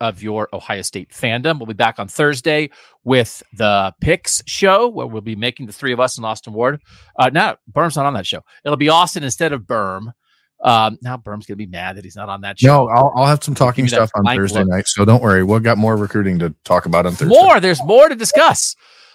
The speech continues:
Speaker 2: But
Speaker 1: Uh,
Speaker 2: yeah, there's
Speaker 1: talking
Speaker 2: actually
Speaker 1: stuff.
Speaker 2: specifics of this coming weekend and the big visit weekend.
Speaker 1: Oh, good.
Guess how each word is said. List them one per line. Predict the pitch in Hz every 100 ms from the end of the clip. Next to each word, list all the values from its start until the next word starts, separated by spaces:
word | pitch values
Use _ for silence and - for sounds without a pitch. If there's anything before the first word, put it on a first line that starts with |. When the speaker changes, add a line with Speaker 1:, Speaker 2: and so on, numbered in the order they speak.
| _
Speaker 2:
But | 147 143
Speaker 1:
Uh, |
Speaker 2:
yeah, | 196
there's | 131
Speaker 1:
talking | 123 135
Speaker 2:
actually | 139 151 135
Speaker 1:
stuff. | 123
Speaker 2:
specifics | 135 123 127 143 -
of |
this | 147 147
coming | 180 170 170
weekend | 190 - 92 87
and | 92 98
the |
big | 95 120 113
visit | 135 139
weekend. | 87 90 - _ - -
Speaker 1:
Oh, | 160 139 -
good. | 196 208